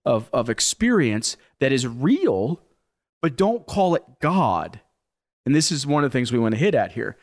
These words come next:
So if someone says, "How do I know that God's speaking to me?" Well, one of the first indicators is if there's no sense of conviction that it's the Lord, don't even think it's God.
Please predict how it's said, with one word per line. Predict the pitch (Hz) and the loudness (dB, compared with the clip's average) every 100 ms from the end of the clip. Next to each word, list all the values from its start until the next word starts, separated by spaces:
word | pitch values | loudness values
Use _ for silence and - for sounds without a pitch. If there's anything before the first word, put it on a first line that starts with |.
| _ _ | _ _
So | - 147 | -2 0
if | 143 131 | 0 0
someone | 214 247 196 | -2 2 0
says, | 156 135 123 120 - _ _ | 0 0 0 -2 -12 _ _
"How | - 196 | -4 0
do | 208 | 2
I | 175 | 2
know | 160 | 2
that | 147 | 0
God's | 127 123 - | 0 -2 -2
speaking | - 196 175 127 | 0 0 0 -4
to | 117 | -4
me?" | 110 101 - | -8 -8 -2
Well, | 143 - | -2 0
one | 151 190 | 0 0
of | |
the | 190 | -2
first | - 196 - | 0 0 0
indicators | 139 165 139 127 117 113 | -2 0 0 0 0 0
is | 110 | 0
if | 117 | -2
there's | - 196 240 | 0 0 0
no | 247 | 0
sense | - 180 160 | 0 -2 -2
of | 139 | -4
conviction | - 120 117 - 135 | -2 0 0 0 0
that | 127 | 0
it's | 117 123 | 0 -2
the | 127 | -2
Lord, | 117 110 117 127 170 - _ _ _ 139 | -2 0 0 0 -2 -12 _ _ _ -4
don't | 160 196 | 0 2
even | 214 175 156 | 0 -2 -2
think | 156 156 | -2 0
it's | 127 - | -2 0
God. | 143 165 78 - | 0 0 -2 -6